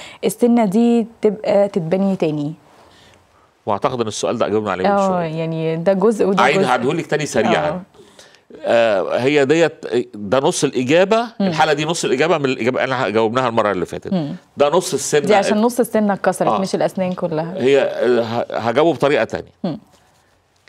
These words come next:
Speaker 2: لو نص السنة أو حتة من السنة اتشطفت وما وصلتش للعصب،
Speaker 1: مم.
Speaker 2: مش هعمل حشو عصب. ده بتعتمد على الأعراض اللي أنا هعالج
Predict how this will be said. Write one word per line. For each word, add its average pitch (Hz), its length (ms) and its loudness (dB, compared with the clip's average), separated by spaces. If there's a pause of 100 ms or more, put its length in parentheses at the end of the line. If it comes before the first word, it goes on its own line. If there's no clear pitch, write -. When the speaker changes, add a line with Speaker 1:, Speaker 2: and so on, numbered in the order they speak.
Speaker 2:
لو 117 160 2
نص 185 200 0
السنة 160 300 0
أو 113 180 2
حتة 196 360 0
من 120 80 -4
السنة 113 540 -2
اتشطفت 110 600 -4
وما 107 180 -2
وصلتش 127 560 0
للعصب، 135 600 0 (560)
Speaker 1:
مم. 185 360 -4
Speaker 2:
مش 147 160 0
هعمل 185 200 4
حشو 135 280 0
عصب. - 240 -2 (1040)
ده 143 120 2
بتعتمد 151 760 0
على 135 280 4
الأعراض 120 540 2
اللي 117 180 0
أنا 123 200 -2
هعالج 107 480 0